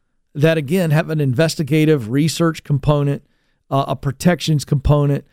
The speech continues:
I, I, I see you doing that, and I see you, you know, you're, you not be, you may not be in a, in a squad car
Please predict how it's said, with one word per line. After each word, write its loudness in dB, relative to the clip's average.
I, -2
I, -4
I 2
see 0
you 4
doing 4
that, 0
and -2
I 2
see 0
you, 2
you 0
know, 4
you're, 2
you 4
not 2
be, -2
you -2
may 6
not 2
be 2
in 2
a, 0
in 0
a 0
squad -2
car 0